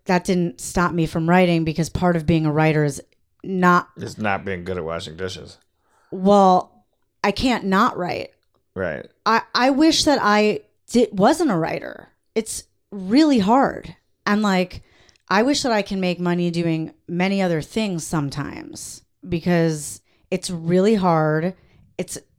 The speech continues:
Speaker 1: a hard relationship that I have with myself and other people. When you get to a certain point, which is,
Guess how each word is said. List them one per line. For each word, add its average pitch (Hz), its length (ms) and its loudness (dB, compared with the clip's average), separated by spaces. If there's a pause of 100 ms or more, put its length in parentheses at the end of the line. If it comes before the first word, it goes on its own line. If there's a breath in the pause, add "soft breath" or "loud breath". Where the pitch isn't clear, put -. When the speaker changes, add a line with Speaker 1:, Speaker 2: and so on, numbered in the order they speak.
(380)
Speaker 1:
a - 80 -2
hard 190 280 2
relationship 190 520 0
that 170 80 0
I 165 40 0
have 160 220 -2
with 165 100 -6
myself 156 520 -2 (160)
and 170 340 2
other 165 240 0
people. 160 500 -4 (760 soft breath)
When 208 120 2
you 220 100 6
get 254 180 4
to 240 120 0
a 214 60 4
certain 175 340 2
point, 175 520 2
which 175 200 -2
is, 165 200 0